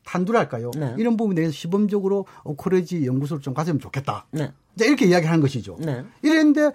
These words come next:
Speaker 1: 여기 대해서 시초-, 처음 시작할 때는 북한이 이해를 했는데
Speaker 2: 네.
Speaker 1: 시간이 지남으로써 해가지고 또 뭐냐면 트럼프 대통령이 욕심을 내가지고 다른 것을 요구한단 말입니다.
Speaker 2: 네, 네.
Speaker 1: 예를 들어가지고
Speaker 2: 음.
Speaker 1: 아이씨비엠 플러스
Speaker 2: 음흠.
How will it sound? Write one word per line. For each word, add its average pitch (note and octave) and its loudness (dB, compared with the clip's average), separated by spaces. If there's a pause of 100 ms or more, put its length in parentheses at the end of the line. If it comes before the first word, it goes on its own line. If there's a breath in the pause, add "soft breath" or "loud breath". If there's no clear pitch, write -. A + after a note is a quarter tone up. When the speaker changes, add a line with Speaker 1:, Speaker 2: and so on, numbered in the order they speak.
(200 soft breath)
Speaker 1:
여기 D#4+ 4
대해서 B3 0
시초-, G3+ 0
처음 E4 2
시작할 A#3+ 2
때는 C4+ 2
북한이 A3+ 0
이해를 F3+ 4
했는데 G#2+ 0
Speaker 2:
네. D3+ -10 (640)
Speaker 1:
시간이 E4+ 4
지남으로써 B3+ 4
해가지고 G3+ 2
또 F4 6
뭐냐면 C4 4
트럼프 B3 -2
대통령이 G3+ 0
욕심을 C4 4
내가지고 F3+ 0 (180 soft breath)
다른 A3+ 4
것을 E4+ 4
요구한단 D3 4
말입니다. G#2+ -4
Speaker 2:
네, A#2 -6
네. C#3 -16 (1080)
Speaker 1:
예를 D4+ 2
들어가지고 C4+ 4
Speaker 2:
음. - -10
Speaker 1:
아이씨비엠 C#4+ 2
플러스 C#4+ 0 (300)
Speaker 2:
음흠. C3+ -10